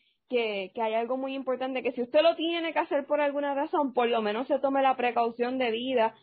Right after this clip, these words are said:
y el cuidado, ¿verdad? De no creerse que, que porque uno esté atlético, joven, en perfectas condiciones, eh, te exime de que te puedas caer accidentalmente.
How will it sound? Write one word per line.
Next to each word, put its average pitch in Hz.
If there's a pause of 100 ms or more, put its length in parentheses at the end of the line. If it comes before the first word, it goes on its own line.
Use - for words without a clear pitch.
y 233
el 247
cuidado, 220 (320)
¿verdad? 202
De 240
no 220
creerse 247
que, 240
que 226
porque 208
uno 214
esté -
atlético, 226
joven, 214
en 214
perfectas 220
condiciones, 226 (300)
eh, 185
te 202
exime 240
de 190
que 196
te 190
puedas 185
caer 190
accidentalmente. 180